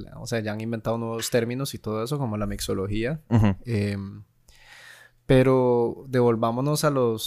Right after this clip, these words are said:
Speaker 1: setentas, ochentas, donde uno iba al steakhouse, eh, y tomaba martinis,
Speaker 2: Dry martini.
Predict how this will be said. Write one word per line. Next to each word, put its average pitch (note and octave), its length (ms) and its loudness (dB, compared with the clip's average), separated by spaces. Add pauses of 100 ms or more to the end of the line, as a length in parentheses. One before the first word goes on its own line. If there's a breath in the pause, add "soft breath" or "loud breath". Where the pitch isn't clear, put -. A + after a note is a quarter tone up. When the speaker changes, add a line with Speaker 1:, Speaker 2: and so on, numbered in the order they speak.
(140)
Speaker 1:
setentas, A#2+ 500 -4
ochentas, C3+ 540 -4
donde G#2+ 280 -4
uno G#2+ 280 -4
iba A#2 180 -2
al A#2+ 140 -4
steakhouse, - 800 -4 (120)
eh, G2+ 480 0 (260)
y A2+ 100 -4
tomaba F#2+ 640 -6 (420)
martinis, G#2+ 760 -4
Speaker 2:
Dry F#2+ 160 6
martini. F#2+ 460 -4